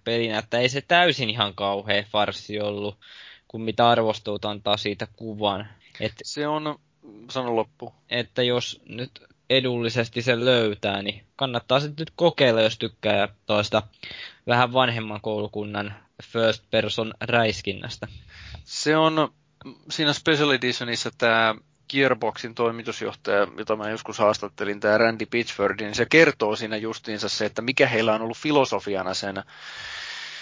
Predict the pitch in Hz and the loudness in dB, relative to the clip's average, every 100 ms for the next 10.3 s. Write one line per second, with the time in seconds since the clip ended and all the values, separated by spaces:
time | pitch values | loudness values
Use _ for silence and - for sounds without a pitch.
0 | - - - _ - 117 104 101 120 135 | -16 -20 -20 _ 0 2 2 4 4 4
1 | 123 113 110 98 104 107 104 95 - - | 2 -2 -4 -6 -4 -4 -6 -12 -16 -20
2 | - - - 117 131 123 107 92 95 - | -20 -16 -2 0 2 2 2 -2 -2 -2
3 | 98 104 113 113 104 92 85 - - - | -2 -4 -6 -4 -4 -6 -8 -12 -10 -10
4 | - 107 110 110 107 _ _ - - 127 | -12 -12 -8 -8 -8 _ _ -10 -6 -4
5 | 127 139 127 170 185 143 123 156 151 147 | 0 2 6 6 6 2 -4 -2 4 4
6 | 120 - 120 107 - 113 117 113 117 - | 4 -2 -2 -2 -2 -8 -6 -4 -4 -4
7 | 117 117 131 143 143 117 107 - 120 117 | -4 -2 4 4 4 0 -4 -2 -2 -2
8 | 107 107 104 110 107 113 131 131 113 107 | -8 -12 -4 -2 -2 -2 0 0 -2 -4
9 | - 101 98 98 98 98 101 101 107 - | -4 -6 -4 -4 -4 -2 -2 -2 -2 2
10 | 139 131 110 | 2 0 -6